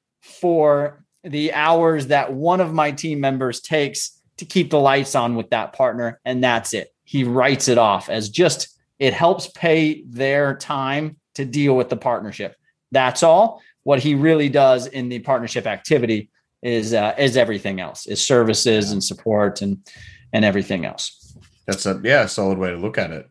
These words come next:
Speaker 2: And I guess that kinda, uh, digs straight into, like, how to get the most. Like, we were talking about putting a lot of effort into these partnerships. Like, what can people do to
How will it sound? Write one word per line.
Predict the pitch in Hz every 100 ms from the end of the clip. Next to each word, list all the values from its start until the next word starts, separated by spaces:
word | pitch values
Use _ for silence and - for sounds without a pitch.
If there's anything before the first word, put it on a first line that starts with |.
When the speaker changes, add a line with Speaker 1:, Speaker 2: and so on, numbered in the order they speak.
| _ 110
Speaker 2:
And |
I | 135
guess | 165 165
that | 202
kinda, | 156 139 107 92 76 _ _ _ _ _ _ _ _ -
uh, | 98 92 87 85 - _ _ _ _ - 98
digs | 104 92 -
straight | - 98 90
into, | 90 95 -
like, | 82 78 73 73 - _ _
how | - 95 92 92 90
to | - 90 85 82 80 78 73
get | 67 92 -
the | 85
most. | 80 76 -
Like, | 90
we | 95
were | 95
talking | 101 92
about | 87 87 82 - - - - - - - _ - - - - _ - - - 101
putting | - 127 107
a |
lot | 95
of | 90
effort | 90 90 92 87
into | 92 92
these | 87 82
partnerships. | - 95 98 101 95 78 -
Like, | 95 95
what | 98 127 -
can | 214 139
people | 120 101 87
do | - 92 90 82 80
to | - - 95 92 90 87 82